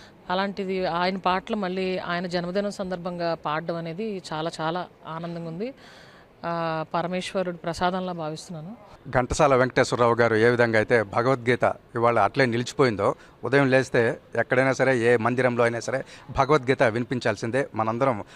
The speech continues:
Speaker 2: వారి గానంలో అది వింటేనే బాగుంటుందని చెప్పి ప్రతి ఒక్కరూ కూడా ఘంటసాల గారు పాడినటువంటి భగవద్గీత వింటూ ఉంటారు. ఆ తర్వాత మరి గాన గంధర్వుడు ఎస్పి బాలసుబ్రహ్మణ్యం గారి పాటలే, ఆ పాట వింటేనే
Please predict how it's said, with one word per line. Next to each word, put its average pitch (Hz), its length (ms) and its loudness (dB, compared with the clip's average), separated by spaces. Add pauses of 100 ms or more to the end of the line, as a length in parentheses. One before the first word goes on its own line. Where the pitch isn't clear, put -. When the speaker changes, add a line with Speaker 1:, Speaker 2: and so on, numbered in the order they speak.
(140)
Speaker 2:
వారి 131 240 4
గానంలో 131 380 4
అది 117 160 2
వింటేనే 123 520 2 (240)
బాగుంటుందని 117 560 0
చెప్పి 113 200 0
ప్రతి 120 240 -2
ఒక్కరూ 120 280 0
కూడా 117 300 2 (280)
ఘంటసాల 135 420 0
గారు 117 140 4
పాడినటువంటి 110 540 0
భగవద్గీత 104 500 -4
వింటూ 98 260 -4
ఉంటారు. - 220 -12 (320)
ఆ - 40 2
తర్వాత 170 300 2
మరి 135 600 -2
గాన 123 180 4
గంధర్వుడు 135 440 -2
ఎస్పి 120 240 -2
బాలసుబ్రహ్మణ్యం 117 680 0
గారి 110 120 2
పాటలే, 120 540 0 (800)
ఆ 120 240 6
పాట 156 320 4
వింటేనే 180 580 2